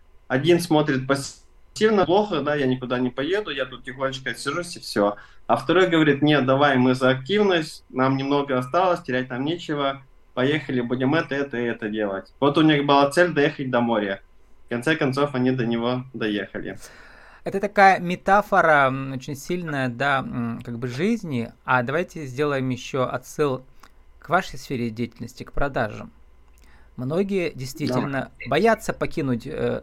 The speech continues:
Speaker 2: больницу, найм, и пойти
Speaker 1: Мгм.
Speaker 2: часто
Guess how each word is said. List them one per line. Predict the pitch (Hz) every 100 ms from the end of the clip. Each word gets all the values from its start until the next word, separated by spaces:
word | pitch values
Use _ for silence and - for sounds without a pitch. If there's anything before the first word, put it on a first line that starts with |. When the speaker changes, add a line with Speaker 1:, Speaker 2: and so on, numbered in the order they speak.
| 127
Speaker 2:
больницу, | 135 143 214 262 - 151 120 113 107 - - - -
найм, | 139 113 104 - - - - - - -
и | 135
пойти | 143 139 131 - 143
Speaker 1:
Мгм. | 143 135 151 - - -
Speaker 2:
часто | - 147 156 - 151 131 123